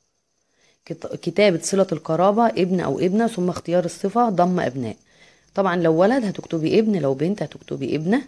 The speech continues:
هتختاري ابنة. طيب دي كلها أيقونات موجودة في ال-، في الموقع. بعد كده هتختاري الصفة ضم أبناء، هيكتب لك تحت كده الصفة، هتضغطي على أيقونة هتديكي كذا حاجة، اختاري منها ضم أبناء. آخر خطوة وهي الضغط على خيار إضافة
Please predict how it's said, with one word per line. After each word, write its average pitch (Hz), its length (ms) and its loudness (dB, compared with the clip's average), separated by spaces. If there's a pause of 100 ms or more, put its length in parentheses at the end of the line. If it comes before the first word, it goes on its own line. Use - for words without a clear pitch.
(120)
هتختاري - 480 -6
ابنة. 202 320 -2
طيب 143 320 -4
دي 160 80 -6
كلها 151 260 -2
أيقونات 143 480 -4
موجودة 147 340 -4
في 131 140 -12
ال-، 120 300 -8
في - 100 -16
الموقع. 147 480 -4 (440)
بعد 151 200 -6
كده 165 200 -4
هتختاري 160 420 -6
الصفة 180 460 -6
ضم 175 360 0
أبناء، 131 440 -6
هيكتب 131 320 -10
لك 123 120 -12
تحت - 220 -16
كده 156 160 -4
الصفة، 226 500 -6 (400)
هتضغطي 147 440 -6
على 135 160 0
أيقونة 190 400 -2
هتديكي 160 400 -6
كذا 165 260 -4
حاجة، 226 380 0 (300)
اختاري 165 320 -4
منها 202 380 0 (460)
ضم 180 220 0
أبناء. 131 340 -6 (520)
آخر 208 220 -2
خطوة 208 400 0
وهي 185 280 2
الضغط 160 340 -2
على 143 200 0
خيار 180 400 0
إضافة 143 380 -4